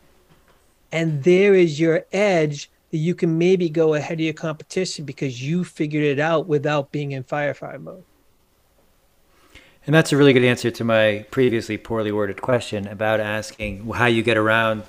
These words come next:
Speaker 2: data and systems with small business people, 'cause they're gonna tell you, "I'm already too busy for that." But if you paint it in a way that it benefits their business, puts them ahead of their competition, and takes things off their plate, ultimately, then it's like, "Aha, okay, I could, <laughs> uh, that might, that might work for me, that might work for us."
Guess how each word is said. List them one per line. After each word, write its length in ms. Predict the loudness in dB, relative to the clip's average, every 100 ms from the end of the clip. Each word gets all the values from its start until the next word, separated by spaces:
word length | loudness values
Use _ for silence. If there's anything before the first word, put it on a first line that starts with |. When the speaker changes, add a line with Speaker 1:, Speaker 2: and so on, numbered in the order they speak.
| -6
Speaker 2:
data 320 | -2 0 -2
and 120 | -4
systems 500 | -8 -10 -6 -8 -6
with 220 | -8 -8
small 260 | -6 -4 0
business 300 | 0 -2 -4
people, 240 | -6 -6
'cause 120 | -6 -4
they're 120 | -2
gonna 140 | -4
tell 140 | -2 0
you, 100 | 0
"I'm 120 | 2
already 200 | 2 0
too 180 | -4 -2
busy 240 | -2 -2
for 160 | -8 -8
that." 300 | -8 -8 -10
But 160 | -8 -8
if 260 | -6 -8 -4
you 260 | -4 -4 _ _ -6
paint 260 | -4 -2
it 60 | -4
in 120 | -6
a 80 | -6
way 240 | -6 -4
that 240 | -4 -4 -6
it 100 | -6
benefits 380 | -8 -8 -12 -6
their 160 | -6
business, 480 | -4 -8 -8 -12 -14 -20 -20 _
puts 160 | -8 -4
them 100 | -2
ahead 200 | -2 -2
of 60 |
their 100 | -2
competition, 720 | -4 -8 -10 -10 -12 -12 -12 -12
and 180 | -14
takes 280 | -10 -10 -10
things 240 | -12 -12 -10
off 200 | -12 -12
their 120 | -12
plate, 260 | 0 0
ultimately, 400 | 2 -2 -6 -8
then 160 | -4 -6
it's 120 | -6
like, 140 | -12 -10
"Aha, 340 | -10 -10 -8
okay, 380 | -10 -8 -8 -8 -8
I 120 | -8
could, 240 | -8 -14 -16 -18
<laughs> 160 | -14
uh, 60 | -14 -12 -6
that 260 | -4 -2
might, 180 | -2 -4
that 160 | -2 -2
might 140 | 0
work 220 | -2 -4
for 100 | -6
me, 120 | -8 -8
that 120 | -6
might 160 | -8 -8
work 160 | -10
for 160 | -10 -10
us." 220 | -10